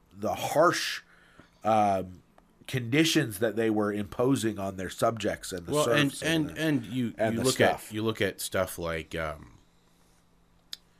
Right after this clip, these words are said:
Speaker 2: you look at stuff like, actually, Romeo and Juliet. To, to, to talk about the classic one that you always think of when you see, hear Shakespeare, he, you know, it's like,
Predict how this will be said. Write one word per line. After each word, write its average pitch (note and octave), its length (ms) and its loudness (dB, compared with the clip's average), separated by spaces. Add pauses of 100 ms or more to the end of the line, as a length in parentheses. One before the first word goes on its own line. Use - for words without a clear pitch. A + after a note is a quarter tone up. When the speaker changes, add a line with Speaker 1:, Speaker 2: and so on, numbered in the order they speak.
(680)
Speaker 2:
you F#2+ 100 -4
look G2 140 -2
at F#2 100 -6
stuff - 340 -4
like, D#2 400 -8 (720)
actually, F2+ 260 -4
Romeo F2 320 -4
and D#2+ 120 -8
Juliet. D#2+ 440 -4 (840)
To, G2 180 0 (180)
to, G#2 320 4
to - 220 -2
talk A2+ 240 4
about G#2+ 200 2
the F#2+ 80 -4
classic F2+ 680 -4 (280)
one F2+ 160 -4
that F2+ 60 -6
you F2+ 100 -6
always E2+ 160 -4
think F2+ 160 -6
of E2+ 80 -6
when E2 120 -6
you D#2+ 80 -10
see, - 140 -10
hear F2 160 -10
Shakespeare, D#2 580 -10 (840)
he, C#3+ 360 2 (340)
you D#3 120 -2
know, F#2 100 0
it's F#2 100 -4
like, G2+ 240 -2